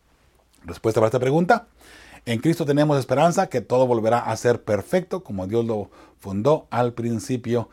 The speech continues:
del mundo, ¿verdad? Lee nuevamente el sueño y su interpretación, que no lo vamos a leer, por cierto, ¿no? Ya se nos ac-, acabó el tiempo.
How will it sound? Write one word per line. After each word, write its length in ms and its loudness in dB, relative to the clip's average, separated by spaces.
del 200 -2
mundo, 380 -6
¿verdad? 320 -4
Lee 120 0
nuevamente 480 6
el 100 2
sueño 300 2
y 60 0
su 100 -4
interpretación, 720 -4
que 80 -18
no 80 -10
lo 80 0
vamos 140 2
a 40 0
leer, 220 4
por 120 0
cierto, 280 0
¿no? 80 -2
Ya 100 0
se 60 -2
nos 100 -4
ac-, 160 -6
acabó 220 -2
el 80 2
tiempo. 340 -8